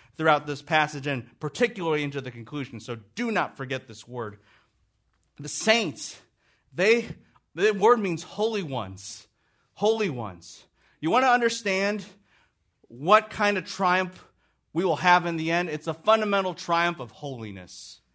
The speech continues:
It's a fundamental triumph of purity. It's a fundamental triumph of righteousness.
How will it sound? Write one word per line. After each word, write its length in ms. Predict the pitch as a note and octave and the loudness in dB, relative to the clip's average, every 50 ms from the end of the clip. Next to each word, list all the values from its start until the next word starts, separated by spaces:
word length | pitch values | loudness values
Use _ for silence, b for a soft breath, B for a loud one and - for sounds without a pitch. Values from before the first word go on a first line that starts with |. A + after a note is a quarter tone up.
| _ _ _ _ _ _ _ _ | _ _ _ _ _ _ _ _
It's 160 | D3+ C3+ E3 | -8 -8 -6
a 40 | E3 | -4
fundamental 520 | F3 - A3+ A#3+ A#3 A#3 A3 G#3+ G#3 G3 | 2 4 4 4 6 4 4 2 2 0
triumph 500 | F3+ - - F#3+ F#3 F#3 F#3 F#3+ F#3 F3+ | -2 -4 -4 -2 0 2 2 2 0 -2
of 220 | - C#3 C3+ - - | -6 -8 -8 -10 -12
purity. 640 | - - F3+ F3+ E3 C#3 A#2 G#2 G2 F2 D#2+ - _ B B B B B B | -6 -2 0 0 0 0 -2 -6 -10 -16 -20 -20 _ B B B B B B
It's 120 | E3 D#3+ | -8 -6
a 60 | E3 E3 | -8 -10
fundamental 580 | - - A#3 B3 A#3+ A#3+ A3+ A3+ A3 G#3+ G#3 | -2 2 4 4 4 4 4 4 4 2 0
triumph 480 | G#3+ - - G#3 G3 F#3+ F#3+ G3 F#3+ - - | -2 -4 -2 0 2 2 2 2 -2 -4 -4
of 140 | D#3 C#3 C3 | -6 -6 -6
righteousness. 1160 | A#2+ A2+ A2+ B2 D#3 E3+ F3 F3 F3 - E3 - - - - C3 A#2+ G#2+ G2+ - - - - | -8 -10 -4 -2 0 0 0 0 -4 -8 -10 -10 -10 -10 -10 -8 -8 -8 -10 -12 -14 -16 -18